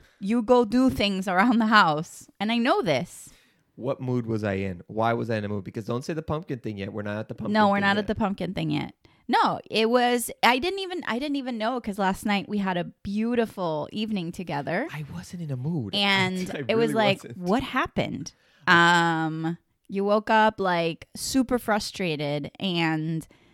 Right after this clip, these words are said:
Speaker 1: I get, well, I'm cognizant of the fact that you're going through things that I don't understand and will bring a lot of frustration. I always end up feeling like,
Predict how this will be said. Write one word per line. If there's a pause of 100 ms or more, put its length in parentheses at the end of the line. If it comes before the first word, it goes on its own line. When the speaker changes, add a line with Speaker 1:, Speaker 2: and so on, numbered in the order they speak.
(200)
Speaker 1:
I
get, (480)
well,
I'm (1000)
cognizant
of
the
fact
that
you're
going
through
things
that
I
don't
understand (100)
and
will
bring
a
lot
of
frustration. (340)
I
always
end
up
feeling
like,